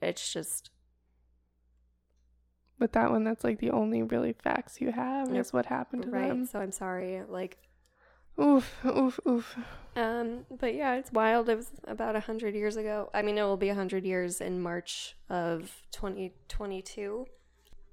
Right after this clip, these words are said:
Speaker 1: But yeah, I, I really don't
Speaker 2: Wow.
Speaker 1: know. Um, a lot of just horrible. Like, it makes me think it was someone they knew and at least trusted, especially if you could,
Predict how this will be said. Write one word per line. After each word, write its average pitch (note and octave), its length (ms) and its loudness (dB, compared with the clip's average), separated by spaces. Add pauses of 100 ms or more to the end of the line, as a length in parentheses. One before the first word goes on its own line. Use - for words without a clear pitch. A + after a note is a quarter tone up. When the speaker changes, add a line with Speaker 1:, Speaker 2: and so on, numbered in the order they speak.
(140)
Speaker 1:
But F3+ 340 -2
yeah, A3 360 -2 (180)
I, G3 80 -4
I G3 260 -6 (720)
really F#3+ 260 -2
don't G3 300 0
Speaker 2:
Wow. - 60 0
Speaker 1:
know. F#3+ 340 -2 (180)
Um, F#3 440 -6 (760)
a G3+ 60 -6
lot F#3+ 440 -4 (840)
of F#3 200 -6 (440)
just - 180 -8
horrible. F3+ 720 -4
Like, G3+ 240 -4 (560)
it A#3+ 80 2
makes C4+ 240 2
me E4 100 4
think A3+ 280 0
it G#3+ 60 4
was G#3 200 4
someone G3 560 4
they F#3+ 220 2
knew F#3+ 580 2
and F#3+ 240 2
at F#3 160 0
least F3+ 260 -2
trusted, F#3 520 -2
especially F#3+ 560 -2
if F#3 160 -6
you F#3 100 -2
could, F3+ 440 -4